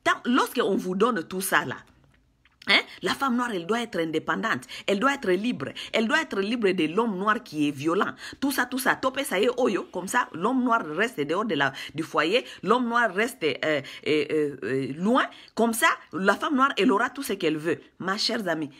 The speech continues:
yango na yebisa kino na biye, tosi toyeba yo ata oye na kombo ya charité.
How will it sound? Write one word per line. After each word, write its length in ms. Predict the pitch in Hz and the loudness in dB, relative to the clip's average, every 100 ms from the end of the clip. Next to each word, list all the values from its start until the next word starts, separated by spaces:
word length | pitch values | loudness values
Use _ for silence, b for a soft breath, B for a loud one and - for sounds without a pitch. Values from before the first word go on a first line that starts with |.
| B B | B B
yango 240 | 165 185 240 | -2 0 0
na 100 | 180 | 0
yebisa 300 | 196 190 190 | -2 -4 -8
kino 200 | 190 170 | -6 -4
na 120 | 156 | -4
biye, 220 | 180 147 | -2 -4
tosi 440 | - 180 180 240 | -2 -4 -4 -8
toyeba 500 | 240 151 156 196 180 | -6 -6 -2 -2 0
yo 160 | 175 180 | -2 -4
ata 260 | - 135 170 | -4 -4 -2
oye 160 | 139 143 | -2 -2
na 100 | 131 | -6
kombo 280 | 135 131 | -4 -4
ya 120 | 123 131 | -4 -6
charité. 540 | 120 117 120 - 95 | -6 -6 -8 -12 -14